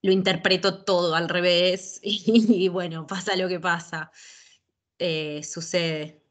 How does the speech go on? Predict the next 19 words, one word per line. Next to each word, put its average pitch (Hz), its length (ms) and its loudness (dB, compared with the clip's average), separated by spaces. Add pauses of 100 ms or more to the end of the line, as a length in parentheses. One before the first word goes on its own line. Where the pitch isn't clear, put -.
(120)
puede 175 160 0
llegar 165 220 0
a 170 80 0
suceder. 165 540 -6 (360)
Y 180 80 -2
repito, 190 420 2
sigan 196 380 2
buscando 190 760 -2
paralelismos 170 760 -6
porque 160 300 -8
en 165 100 -4
realidad 185 520 4 (420)
tenemos 185 360 -6
un 185 140 -2
teórico 180 360 -2
de 175 160 0
dos 180 240 -4
horas 185 540 0
y 151 460 -8